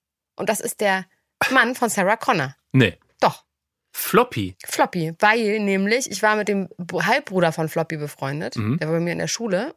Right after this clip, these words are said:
Speaker 1: und da haben wir Homeparty gemacht. Und da hab ich bei dem im Bett geschlafen und ich hab sogar seinen Jogginganzug angezogen. Und der war gerade mit The Boys auf Tour, während ich in seinem Bett schlief.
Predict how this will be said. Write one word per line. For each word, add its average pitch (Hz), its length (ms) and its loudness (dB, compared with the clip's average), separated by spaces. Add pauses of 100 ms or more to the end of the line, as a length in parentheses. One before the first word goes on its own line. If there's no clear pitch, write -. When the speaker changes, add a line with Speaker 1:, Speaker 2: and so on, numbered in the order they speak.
Speaker 1:
und 180 200 -4 (100)
da 170 200 -2
haben 185 140 -2
wir 165 140 -2
Homeparty 165 440 -4
gemacht. 147 460 -8 (400)
Und 180 360 -2
da 180 180 2
hab 196 160 -4
ich - 260 -10
bei 208 140 0
dem 226 200 -6
im 226 80 -6
Bett - 180 -8
geschlafen 160 680 -6 (160)
und 196 140 -2
ich 190 120 -6
hab 233 140 -4
sogar 208 240 -2
seinen 196 220 -2
Jogginganzug 220 720 0
angezogen. 143 540 -6
Und 160 120 -4
der 180 100 0
war 196 200 4 (640)
gerade 277 420 6
mit 233 240 0
The 202 60 2
Boys 240 420 2
auf - 160 -2
Tour, 214 360 -2
während 262 360 0
ich - 180 -2
in 247 120 0
seinem 233 280 2 (340)
Bett 277 220 4
schlief. 190 600 -2